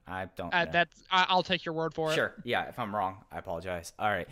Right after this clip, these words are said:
Speaker 2: Sorry, Alan Blackstock. We don't know the exact translations. That's a Twitter reference from about four years ago. Sorry I made that joke on the podcast.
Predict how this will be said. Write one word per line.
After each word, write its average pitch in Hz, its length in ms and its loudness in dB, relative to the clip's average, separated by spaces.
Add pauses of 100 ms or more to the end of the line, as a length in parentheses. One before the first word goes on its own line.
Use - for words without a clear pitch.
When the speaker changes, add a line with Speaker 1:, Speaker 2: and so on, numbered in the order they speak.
Speaker 2:
Sorry, 180 360 0
Alan 170 300 2
Blackstock. 151 520 0
We 156 100 -2
don't 147 120 -2
know 151 120 -4
the 147 100 0
exact 147 320 0
translations. 143 600 -2
That's 262 220 6
a 170 60 6
Twitter 170 340 4
reference 156 360 2
from 185 100 0
about 170 220 2
four 196 320 4
years 156 260 6
ago. 160 200 2
Sorry 247 420 8
I 208 80 4
made 170 160 4
that 160 140 -4
joke 156 220 -4
on 151 60 -4
the 147 60 -6
podcast. 208 500 4